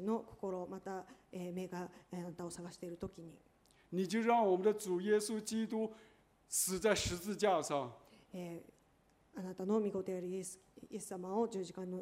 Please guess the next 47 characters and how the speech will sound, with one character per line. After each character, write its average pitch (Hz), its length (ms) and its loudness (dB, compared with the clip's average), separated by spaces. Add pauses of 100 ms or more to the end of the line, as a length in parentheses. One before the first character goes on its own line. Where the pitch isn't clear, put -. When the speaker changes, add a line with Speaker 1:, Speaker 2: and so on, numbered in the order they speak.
(160)
Speaker 1:
に 214 140 -2
つ - 100 -14
け 185 80 -10
ら 170 100 -10
れ 165 100 -14
ま - 100 -16
し - 80 -16
た。 - 160 -14 (180)
Speaker 2:
受 226 360 6
了 196 80 6
我 185 180 8
们 208 180 4
该 262 280 6
受 254 280 6
的。 139 200 -2 (640)
Speaker 1:
え 180 140 -6
ー、 - 20 -6
そ 190 120 -6
れ 180 120 -4
は 190 180 0
私 190 320 -4
た 180 80 -10
ち 180 140 -12
が、 208 180 -4 (260)
え 180 320 -6
ー、 196 40 -6
受 196 140 -2
け 190 60 -2
る 185 60 -2
べ 196 100 -2
き 190 240 -8 (560)
だ 202 100 -10
っ - 20 -14
た 214 120 -8
の 175 140 -12
で - 140 -16
す。 - 160 -14 (220)
Speaker 2:
因 214 180 6
为 208 140 8
他 208 240 4
做 233 280 4
了 190 120 4
我 170 260 6
们 208 180 0
该 208 220 8
做 202 340 4
的。 131 80 -2